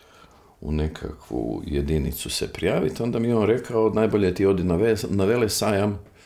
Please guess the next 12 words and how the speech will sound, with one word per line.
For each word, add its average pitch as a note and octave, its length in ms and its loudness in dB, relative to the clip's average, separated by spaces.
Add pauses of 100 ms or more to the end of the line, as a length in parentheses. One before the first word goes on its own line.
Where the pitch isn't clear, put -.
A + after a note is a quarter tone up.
(1300)
na E2+ 260 2
Velesajmlju E2 880 2
se D#2 260 -2
prijavljuju C#2+ 380 -2
dragovoljci.” - 680 -8 (720)
Tako - 140 -10
da - 80 -8
smo - 160 -8
otišli F#2+ 260 -6
na D#2+ 60 -2
Vele-, - 280 -8
Velesajam. - 440 -8